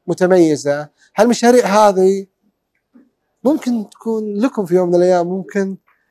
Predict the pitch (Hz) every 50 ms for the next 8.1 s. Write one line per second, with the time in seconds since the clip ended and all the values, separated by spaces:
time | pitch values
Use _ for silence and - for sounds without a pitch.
0 | _ _ _ _ - 175 170 165 165 151 - 190 165 160 165 196 202 233 233 214
1 | 208 - 202 233 247 233 220 208 185 - 190 170 - 196 214 220 220 208 175 151
2 | _ - - 220 214 226 220 208 190 190 208 170 175 - - 214 196 - - 185
3 | 185 185 185 175 160 - - 190 185 185 180 160 151 139 127 - - 131 - _
4 | _ _ _ - 226 214 - 202 196 196 190 208 196 139 147 160 156 156 165 185
5 | 165 - 196 202 185 - 190 180 175 175 180 170 170 160 147 127 120 _ _ _
6 | _ _ _ _ _ _ _ _ _ _ _ _ - 175 180 - 180 175 202 185
7 | 180 208 202 180 - 160 170 175 170 160 - - - - 170 156 147 147 131 117
8 | -